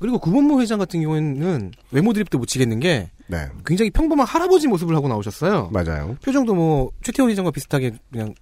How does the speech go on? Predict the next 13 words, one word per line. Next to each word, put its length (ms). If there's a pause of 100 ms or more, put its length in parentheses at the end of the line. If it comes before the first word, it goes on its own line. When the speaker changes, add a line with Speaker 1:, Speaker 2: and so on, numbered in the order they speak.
(120)
Speaker 1:
평온한 340
얼굴이었고요. 680
Speaker 2:
네. 260 (380)
Speaker 1:
그런데 460 (140)
재단 460
출연의 680 (160)
이유를 360
묻는 220
질문에 600
이렇게 300
대답을 240
합니다. 480
Speaker 2:
음. 80